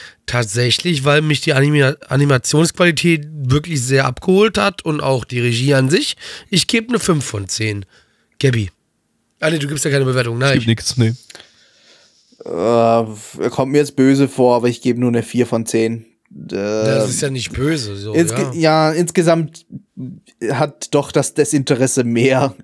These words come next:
Speaker 3: überwiegt als das Interesse, <laughs> um es mal blöd auszudrücken.
Speaker 2: Jetzt weiß ich gar nicht, was ich hier rausholen soll als, als Zuhörer dieses Podcasts. Kann ich jetzt diesen Anime schauen?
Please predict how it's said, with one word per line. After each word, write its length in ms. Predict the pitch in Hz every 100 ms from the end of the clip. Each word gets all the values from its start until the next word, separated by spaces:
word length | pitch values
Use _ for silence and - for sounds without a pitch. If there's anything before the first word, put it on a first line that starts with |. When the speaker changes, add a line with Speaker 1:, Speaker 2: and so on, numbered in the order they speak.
| _
Speaker 3:
überwiegt 840 | - - - 143 135 123 123 -
als 180 | 123 120
das 140 | 131
Interesse, 640 | 120 127 127 117 117 123 95 - _
<laughs> 220 | _ _
um 180 | 147 185
es 120 | 170
mal 140 | 175 156
blöd 220 | 151 135
auszudrücken. 600 | 131 127 123 117 113 113 _ _ _ _ _
Speaker 2:
Jetzt 200 | 123 -
weiß 180 | 135 143
ich 120 | 135
gar 180 | - 147
nicht, 220 | 170 156
was 160 | 156 151
ich 100 | 143
hier 200 | - 156
rausholen 760 | 151 139 131 135 139 127 123 120
soll 260 | 113 110
als, 220 | 87 107 -
als 200 | 107 -
Zuhörer 420 | 120 117 107 104
dieses 260 | 104 98
Podcasts. 720 | - 113 - 104 95 92 -
Kann 180 | - 117
ich 120 | 117
jetzt 260 | 127 117 -
diesen 180 | 113 117
Anime 380 | 113 110 110 104
schauen? 420 | - 139 170